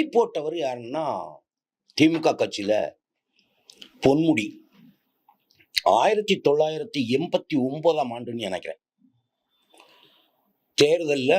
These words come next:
அவர் முதல் முறையா போட்டியிடுறாரு. அப்ப போட்டியிட்டு வெற்றி பெற்ற உறுப்பினர்களே அதிகம் படித்த நபரும் அந்த பொன்முடி தான், அந்த மந்திரி சபையில.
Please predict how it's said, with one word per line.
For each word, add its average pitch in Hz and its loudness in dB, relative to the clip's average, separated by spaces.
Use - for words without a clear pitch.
அவர் 139 -2
முதல் 143 -4
முறையா 120 -2
போட்டியிடுறாரு. 101 -8
அப்ப 175 4
போட்டியிட்டு 226 4
வெற்றி 170 2
பெற்ற 208 0
உறுப்பினர்களே 170 2
அதிகம் 247 2
படித்த 190 -2
நபரும் 170 -2
அந்த 131 -4
பொன்முடி 113 -8
தான், - -20
அந்த 123 6
மந்திரி 113 0
சபையில. 80 -4